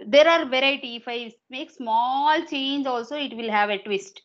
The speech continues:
Okay, so you have to understand all the rules, and then you have to apply, and then you have to get the answer. So, uh, as you work more, you get the speed, and also you'll be able to answer.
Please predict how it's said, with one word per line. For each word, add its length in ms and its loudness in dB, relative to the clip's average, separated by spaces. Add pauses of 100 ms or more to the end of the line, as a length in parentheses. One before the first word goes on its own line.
(400)
Okay, 380 -2
so 260 -6
you 200 -2
have 340 0
to 100 -2
understand 600 -2
all 400 -4
the 140 0
rules, 420 -6
and 280 0
then 140 -2
you 120 0
have 160 -4
to 80 -8
apply, 420 2 (460)
and 240 -4
then 160 -6
you 80 -6
have 140 -8
to 60 -10
get 200 -10
the 100 -6
answer. 380 -6 (280)
So, 160 -8
uh, 100 -6
as 540 2
you 100 0
work 420 0
more, 340 -6
you 240 -10
get 280 -4
the 80 -6
speed, 520 -10
and 240 -2
also 440 -4
you'll 200 -2
be 180 0
able 200 -2
to 160 -6
answer. 380 -6